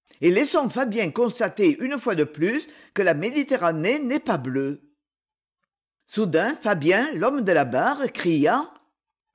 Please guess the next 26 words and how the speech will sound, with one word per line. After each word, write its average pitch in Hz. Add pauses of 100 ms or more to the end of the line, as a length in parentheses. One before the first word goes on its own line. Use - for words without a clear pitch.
(120)
Terre ! 208 (420)
Quelle 202
terre ? 156 (580)
Antibes ! 196 (760)
Cap 311
sur 302
Antibes ! » « 160 (840)
Vous 196
savez 185
bien 226
que 330
je 269
ne 214
sais 156
pas 320
barrer, » 151
répondit 170
Fabien. « 143 (1000)
Trébasse, 175 (100)
va 262
barrer 262
pour 285
cet 190
imbécile 285
de 202
peintre », 139